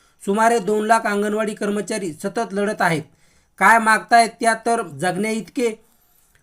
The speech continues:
मानधन, महागाईपासून रक-, संरक्षण देणारे महागाई भत्ता, ग्रॅज्युटीच्या सर्वोच्च न्यायालयाने दिलेल्या अधिकाराची अंमलबजावणी, संपूर्ण आयुष्य योजना राबविण्यासाठी दिल्यानंतर म्हातारपणाची सोय म्हणून मासिक पेन्शन,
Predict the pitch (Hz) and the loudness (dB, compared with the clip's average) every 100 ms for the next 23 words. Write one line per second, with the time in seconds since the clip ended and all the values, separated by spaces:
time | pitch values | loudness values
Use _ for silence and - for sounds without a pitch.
0 | - 170 202 208 233 226 208 202 226 226 | -4 0 2 2 2 2 0 2 0 0
1 | 226 220 220 196 214 - 208 214 - 226 | -2 -2 -6 -6 -6 -6 -4 -4 -4 -4
2 | 214 202 214 214 214 190 190 214 185 196 | -2 -2 -2 -4 -2 0 0 0 0 -2
3 | - - - 139 147 190 190 208 202 196 | -2 -6 -8 -12 -4 -2 -2 -6 -10 -6
4 | 220 - 196 214 220 196 202 202 214 214 | -6 -4 -4 -4 -6 -4 0 0 0 -2
5 | 202 - _ _ 135 160 202 214 202 196 | -4 -8 _ _ -10 -4 -2 0 0 0
6 | 196 214 208 - - 170 196 208 208 196 | -2 -2 -4 -6 -8 -6 -4 -4 -4 -4
7 | 196 160 - _ _ - 196 180 226 233 | -4 -6 -10 _ _ -4 -4 -4 -4 0
8 | 214 220 220 214 214 202 214 214 202 190 | 0 -2 -4 -4 -4 -4 -4 -2 -2 -2
9 | 208 208 220 214 147 - _ _ 123 190 | -4 -2 -4 -4 -10 -12 _ _ -8 -2
10 | 226 226 226 240 220 190 196 165 - 220 | 0 0 -2 -4 0 0 2 0 -2 -6
11 | 208 214 - 220 170 190 214 214 196 190 | -6 -10 -4 -4 -2 -4 -4 -4 -2 -4
12 | - 208 214 214 180 226 | -6 -8 -6 -6 -4 -4